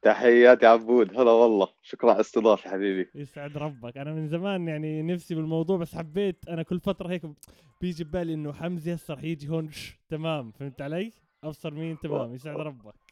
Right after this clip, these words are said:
Speaker 1: والله على راسي عبود، أنا من زمان جاي بالي أجي على ال-، البودكاست وبسمعه دايمًا وبحب أتابعه وبحب أسمع القصص اللي فيه، فكتير مبسوط إني معك اليوم.
Speaker 2: يسعد الله. طب وأنت إذا حضرت الحلقات اللي قبل، تمام، آه،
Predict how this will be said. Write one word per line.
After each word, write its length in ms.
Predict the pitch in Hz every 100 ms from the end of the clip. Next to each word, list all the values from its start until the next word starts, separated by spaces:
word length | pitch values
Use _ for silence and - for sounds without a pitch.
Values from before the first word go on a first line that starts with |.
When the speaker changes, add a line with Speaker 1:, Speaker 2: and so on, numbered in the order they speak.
| _ _ _ _ _ -
Speaker 1:
والله 460 | 110 113 113 107 104
على 140 | 107
راسي 220 | 104 -
عبود، 400 | 90 90 104 101
أنا 140 | 117 120
من 120 | 120
زمان 260 | 117 127
جاي 160 | 110 110
بالي 240 | 117 110
أجي 160 | 110 101
على 180 | 95 104
ال-، 180 | 101 98
البودكاست 800 | 98 - 110 _ 104 101 - 92
وبسمعه 420 | 107 - 98 95
دايمًا 560 | 101 98 95 92 92
وبحب 420 | 87 90 95 101 90
أتابعه 440 | - 104 90 87
وبحب 560 | 95 92 90 - 104 101
أسمع 260 | - 95
القصص 420 | 90 95 98 90
اللي 120 | 90 85
فيه، 400 | 98 92 92 98 -
فكتير 480 | 98 98 - 127 113
مبسوط 360 | 104 107 98
إني 120 | 98
معك 320 | 95 92 98 95
اليوم. 260 | 95 87
Speaker 2:
يسعد 340 | 143 - 147 156
الله. 320 | 180 156 135
طب 200 | - 190
وأنت 340 | 196 208 202
إذا 300 | 226 214 185
حضرت 340 | 170 185 254 208
الحلقات 420 | 185 170 220 190
اللي 180 | 180 185
قبل، 320 | 147 135 175 _ _ _
تمام، 400 | - 151 147 160 - _ _ _ -
آه، 800 | 143 143 139 139 139 139 135